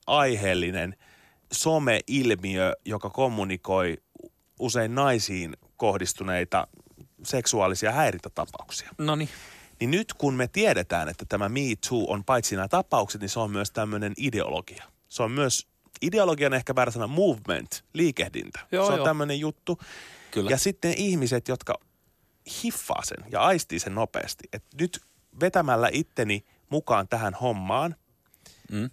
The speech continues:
Speaker 1: mä nostan itseni tänne edistyksellisten ihmisten joukkoon. Niin ihmiset osaa tällä tavalla pelata siellä kentällä sitä omaa asemaansa ylöspäin.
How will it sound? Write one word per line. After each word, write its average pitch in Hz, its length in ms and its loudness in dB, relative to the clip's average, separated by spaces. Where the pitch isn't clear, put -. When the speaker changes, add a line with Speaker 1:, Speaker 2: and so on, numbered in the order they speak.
Speaker 1:
mä 151 140 4
nostan 143 520 2
itseni 92 680 -2
tänne 107 320 2
edistyksellisten 95 1040 -2
ihmisten 82 500 -8
joukkoon. - 600 -10
Niin - 120 -10
ihmiset 156 440 0
osaa 139 360 4
tällä 139 300 4
tavalla 95 420 4
pelata 151 500 4
siellä 110 300 2
kentällä 107 580 2
sitä 107 200 0
omaa 98 380 4
asemaansa 95 580 0
ylöspäin. 92 640 -4